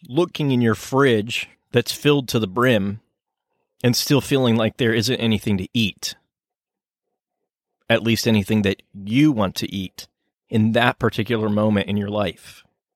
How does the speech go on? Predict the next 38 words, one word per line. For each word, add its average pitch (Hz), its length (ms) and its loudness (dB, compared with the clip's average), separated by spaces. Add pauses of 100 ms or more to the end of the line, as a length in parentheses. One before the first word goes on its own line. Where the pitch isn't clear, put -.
(260)
And 147 180 4
in 208 240 4
the 214 100 4
first - 360 0
world, 123 400 4
and 120 320 2
particularly 123 640 0
in 107 100 2
the 110 80 4
United 107 340 2
States, 113 600 0
I 123 220 2
think 107 460 -4
that 110 140 -2
it 113 60 -4
can 113 140 -4
be 104 400 -6 (520)
extremely 143 840 2
easy 98 600 -2 (560)
to - 100 -18
take 131 320 -2
all 120 220 2
of 104 120 0
this 107 180 -2
for 113 120 -6
granted 104 540 -4 (1040)
because 139 320 2
we 147 140 4
have 127 120 4
been 127 200 2
so 160 340 2
pampered 104 640 -4 (340)
and 117 120 2
because 120 260 0
we 139 80 0
have 110 220 2
so - 360 0
much 135 240 0